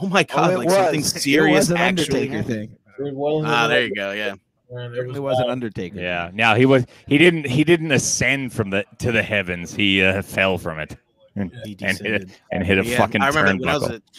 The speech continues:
Speaker 1: when I was a kid, I saw that live. I was like, "That's fu-, that's, that's
Speaker 2: It was
Speaker 1: so
Speaker 2: fucked up.
Speaker 1: wild."
Speaker 3: It was a
Speaker 1: They
Speaker 3: big
Speaker 1: just went
Speaker 3: deal,
Speaker 1: out the
Speaker 3: man.
Speaker 1: mat and everything.
Speaker 3: It's still, it's still kinda like, wow, like, that's, it's
Speaker 4: Yeah.
Speaker 3: crazy because, like,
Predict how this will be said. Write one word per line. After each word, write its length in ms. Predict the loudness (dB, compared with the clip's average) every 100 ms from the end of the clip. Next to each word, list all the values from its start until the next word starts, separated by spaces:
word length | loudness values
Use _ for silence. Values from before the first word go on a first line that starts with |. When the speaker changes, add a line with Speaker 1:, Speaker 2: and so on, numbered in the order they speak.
| -16
Speaker 1:
when 100 | -6
I 80 | -2
was 100 | -2
a 40 | -4
kid, 260 | -2 0
I 60 | 0
saw 180 | -2 -4
that 140 | -2
live. 240 | -2 -2
I 60 | -2
was 120 | -6
like, 200 | -8 -10
"That's 260 | -12 -12 -12
fu-, 460 | -14 -18 -20 -20 -20 -20
that's, 220 | -14 -12 -12
that's 220 | -16 -12 -6
Speaker 2:
It 40 |
was 200 | -4 -4
Speaker 1:
so 140 | -4 -6
Speaker 2:
fucked 200 | -6 -4
up. 60 |
Speaker 1:
wild." 260 | -2 0 6
Speaker 3:
It 40 |
was 80 | 6
a 120 | 8
Speaker 1:
They 100 | 6
Speaker 3:
big 80 | 4
Speaker 1:
just 180 | 4 4
went 160 | 6 8
Speaker 3:
deal, 80 |
Speaker 1:
out 60 | 6 4
the 60 |
Speaker 3:
man. 100 | 2
Speaker 1:
mat 60 | -2
and 80 | -4
everything. 340 | -8 -8 -12 0
Speaker 3:
It's 180 | 2 2
still, 440 | 2 6 10 8
it's 180 | 8 2
still 240 | 4 4 6
kinda 280 | 6 4
like, 260 | 4 0 -2
wow, 360 | -8 -4 -4 -4
like, 100 | -12
that's, 360 | -18 -18 -20 -20 _ _ _ _ -20 _ _ _ _ _ _ -20 _
it's 180 | -10 -6
Speaker 4:
Yeah. 120 | 2
Speaker 3:
crazy 420 | 4 6 2 -4
because, 440 | -4 4 4 4 4
like, 420 | 2 2 0 -6